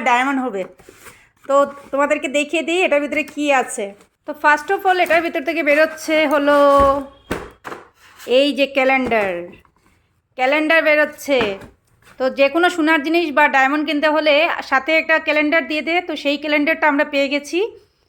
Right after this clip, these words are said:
Senco থেকে ক্যালেন্ডার পেলাম, আর কি পেয়েছি দেখাই, আর পেয়েছি একটা চাপাতি, এটাও আমাদের খুলে দেখা হয়ে গেছে। এটা made in কলকাতা, কলকাতার চা পাতা পেয়ে গেলাম, আর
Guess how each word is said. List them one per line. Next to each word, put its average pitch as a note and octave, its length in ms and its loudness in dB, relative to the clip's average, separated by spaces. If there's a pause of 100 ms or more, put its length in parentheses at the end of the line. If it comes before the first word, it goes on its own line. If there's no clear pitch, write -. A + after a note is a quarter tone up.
(460)
Senco C#4+ 340 -2
থেকে D4+ 200 2
ক্যালেন্ডার D4+ 340 2 (100)
পেলাম, D#4 280 2 (320)
আর C4 240 -2
কি C4+ 180 -10
পেয়েছি A#3+ 280 -2
দেখাই, A3 360 -10 (1500)
আর D#4 100 4 (100)
পেয়েছি D#4 300 -6 (120)
একটা D#4 140 0 (120)
চাপাতি, B3 440 0 (760)
এটাও D#4 380 2
আমাদের D#4 300 0
খুলে D4+ 260 0 (180)
দেখা D4 200 2 (120)
হয়ে C#4 220 2
গেছে। A#3 220 -6 (680)
এটা C#4+ 180 -4 (140)
made C#4 220 0
in D4+ 80 0 (120)
কলকাতা, C4 420 0 (400)
কলকাতার C#4 480 -2 (100)
চা C#4+ 100 2
পাতা C#4+ 220 -2 (100)
পেয়ে C#4 160 0
গেলাম, C#4+ 280 2 (1600)
আর A3+ 100 -12